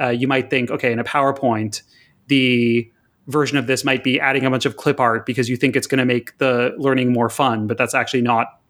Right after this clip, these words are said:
it's been shown not to be, uh, effective. It's been shown to be distracting. And similarly, another example of this might be, um, if you are, are using Rapid Dev e-learning and you're,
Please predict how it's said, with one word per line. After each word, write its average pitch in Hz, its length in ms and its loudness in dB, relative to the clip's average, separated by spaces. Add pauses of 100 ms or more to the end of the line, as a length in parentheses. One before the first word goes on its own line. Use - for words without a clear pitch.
(180)
it's 139 140 0
been 127 160 0
shown 123 320 2
not 113 180 2
to - 60 -12
be, 117 420 -2
uh, 120 300 0
effective. 147 400 -2
It's 151 100 -4
been 117 140 -4
shown 120 180 0
to 107 60 -8
be 123 80 -4
distracting. 113 600 -2 (540)
And 127 100 -4
similarly, 123 840 2 (800)
another 151 260 2
example 135 360 0
of 123 100 0
this 123 220 -2
might 127 320 -2
be, 120 560 0
um, 117 560 -2
if 127 240 -2
you 127 320 2
are, 117 480 0 (300)
are 135 80 0
using 131 240 0
Rapid 131 280 0
Dev 123 220 0
e-learning 117 500 0
and 113 120 -2
you're, 113 280 0